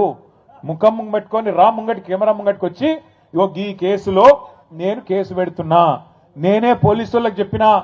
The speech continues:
నోటీస్ ఇస్తున్నా, నేనే అవసరమైతే జైల్లో పెడతా అని హోంమంత్రి కూడా నువ్వే కదా, వచ్చి చెప్పు ముంగటికి వచ్చి. అది చేత కాదు. వెనకాల కూర్చొని చిట్ చాట్ల పేరిట, కాలక్షేపం కబుర్ల పేరిట ఇలా టైం పాస్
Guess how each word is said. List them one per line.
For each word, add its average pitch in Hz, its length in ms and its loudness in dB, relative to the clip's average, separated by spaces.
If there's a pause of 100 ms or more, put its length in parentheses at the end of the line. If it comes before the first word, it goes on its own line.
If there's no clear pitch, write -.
(400)
నోటీస్ 202 420 0
ఇస్తున్నా, 180 380 0 (540)
నేనే 233 320 4 (500)
అవసరమైతే 208 500 2 (100)
జైల్లో 196 320 2
పెడతా 190 260 4
అని 202 140 -2
హోంమంత్రి 240 440 4
కూడా 233 180 -2
నువ్వే 226 240 0
కదా, 180 200 8 (520)
వచ్చి 196 260 0
చెప్పు 269 240 4
ముంగటికి 294 320 6
వచ్చి. - 160 -6 (640)
అది 175 120 -6 (100)
చేత 175 200 4 (140)
కాదు. 160 180 2 (720)
వెనకాల 156 440 2
కూర్చొని 180 340 0 (540)
చిట్ 170 260 -12
చాట్ల 185 280 4 (120)
పేరిట, 190 260 2 (600)
కాలక్షేపం 190 680 2
కబుర్ల 185 400 2
పేరిట 196 280 0 (520)
ఇలా 175 140 0 (100)
టైం 170 140 -2 (100)
పాస్ 185 180 4